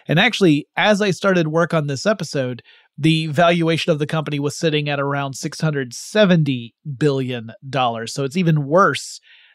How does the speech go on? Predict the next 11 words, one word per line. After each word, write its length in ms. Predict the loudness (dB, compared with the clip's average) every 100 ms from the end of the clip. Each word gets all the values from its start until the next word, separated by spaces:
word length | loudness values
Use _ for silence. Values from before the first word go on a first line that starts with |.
| -2
than 140 | 2
what 160 | 2 0
was 140 | -2
being 180 | -2 -4
reported 520 | -4 -6 -4 -2 -4
late 280 | -4 -6 -6
yesterday 480 | -6 -6 -6 -8 -6
afternoon. 600 | -8 -8 -4 -2 -2 -4 _ _ _ _ -2
That's 340 | 2 2 -2
how 300 | 0 2 2
badly 880 | 2 0 2 2 0 -2 -2 -6